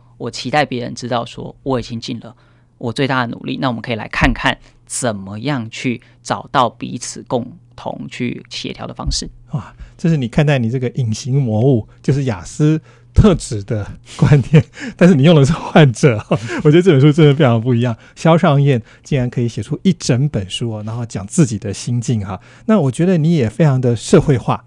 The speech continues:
Speaker 2: 早上出门的时候，你会先检视一下你今天会见哪几种亲疏不同的人，然后你要决定你跟他们的沟通的策略。<laughs>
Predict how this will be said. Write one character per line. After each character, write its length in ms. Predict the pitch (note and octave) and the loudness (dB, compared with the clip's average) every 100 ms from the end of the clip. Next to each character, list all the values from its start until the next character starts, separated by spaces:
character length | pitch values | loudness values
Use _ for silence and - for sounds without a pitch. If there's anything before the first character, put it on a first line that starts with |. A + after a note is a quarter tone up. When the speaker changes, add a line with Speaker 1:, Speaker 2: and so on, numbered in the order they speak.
| - - - | -20 -20 -12
Speaker 2:
早 160 | B2 A#2+ | -6 -2
上 100 | D3 | -2
出 160 | D3+ | -2
门 100 | B2 A2 | -2 -2
的 100 | A2 | -4
时 80 | |
候， 40 | A#2+ | -4
你 100 | A2 | -2
会 100 | C3 | -2
先 200 | D#3+ D#3 | 0 -2
检 240 | - G2+ | -2 -4
视 200 | F2+ C#3 | -2 -2
一 40 | A2+ | -2
下 160 | B2 | -2
你 120 | G2 | -4
今 160 | F#2+ C#3 | -6 -4
天 100 | C#3+ | -2
会 140 | D3 | -2
见 200 | C3 D3 A2+ _ - | 0 -2 -4 _ -6
哪 240 | B2+ B2 | -2 -2
几 260 | C#3+ - A#2+ | -2 -4 -4
种 220 | - F#2+ - - - | -4 -6 -8 -16 -8
亲 280 | - D#3 D#3+ | 0 2 4
疏 220 | E3+ D#3 | 4 2
不 180 | - D#3 | 4 0
同 220 | - G#2+ | 0 -6
的 140 | A2 | -6
人， 200 | F#2+ F#2+ G#2+ | -6 -8 -8
然 80 | |
后 100 | A#2 | -8
你 80 | A2 | -4
要 100 | B2+ | -4
决 220 | B2 A#2+ A#2 | -4 -4 -2
定 220 | C3+ A#2 | -2 -4
你 80 | G2 | -6
跟 200 | C3+ C3 | -4 -2
他 180 | B2 B2 | -2 -2
们 180 | G#2+ G2+ | -4 -6
的 200 | F#2+ - _ _ - | -10 -10 _ _ -4
沟 180 | C3 | -2
通 220 | B2+ A#2+ A#2+ | 0 -2 -4
的 280 | G2 F#2+ - | -6 -8 -2
策 340 | - - E3 - - | 2 6 4 4 6
略。 220 | E3+ | 6
<laughs> 80 | - | 6